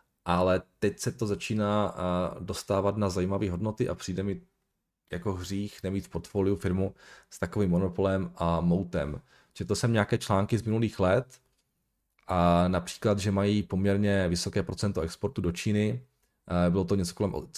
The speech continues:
osmnácti procent a zmiňovalo se tam politické riziko, kdy U S A údajně tlačí na A S M L a na nedodávání nejnovějších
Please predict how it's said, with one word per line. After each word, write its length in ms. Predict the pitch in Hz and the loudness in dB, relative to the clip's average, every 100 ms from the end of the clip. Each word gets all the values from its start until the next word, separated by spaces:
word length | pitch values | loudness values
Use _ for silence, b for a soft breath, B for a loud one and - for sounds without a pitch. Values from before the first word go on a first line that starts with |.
| - | -10
osmnácti 500 | - - 107 101 - | -8 -2 0 0 0
procent 540 | 92 87 - 107 110 - | -2 -2 0 2 2 0
a 240 | 90 90 87 | 0 2 2
zmiňovalo 600 | 87 85 92 92 98 95 | 2 2 2 2 2 2
se 240 | - 95 | 0 -4
tam 280 | - 95 90 | -2 -2 -2
politické 560 | - 90 92 - 101 | -2 -2 -4 -2 0
riziko, 460 | 87 87 92 110 107 | 2 0 -2 0 2
kdy 260 | 101 90 85 | 2 0 2
U 80 | |
S 160 | 87 - | 0 2
A 280 | 98 92 92 b b b - | 2 2 0 b b b -4
údajně 300 | 92 98 92 | 0 2 0
tlačí 600 | - 87 - 98 95 92 | 0 -2 -2 -2 0 0
na 180 | 90 85 | 2 0
A 100 | 82 | 0
S 140 | - | -2
M 120 | 90 | 0
L 320 | 90 90 87 - _ | 2 2 0 -6 _
a 260 | 80 80 82 | -2 0 2
na 300 | 87 87 78 | 2 2 2
nedodávání 1200 | 82 85 87 - - 85 87 87 90 87 90 90 | 0 -2 -2 -2 2 4 4 2 2 2 0 0
nejnovějších 800 | 87 87 87 85 - 95 95 - | 0 2 0 -2 -4 -8 -10 -20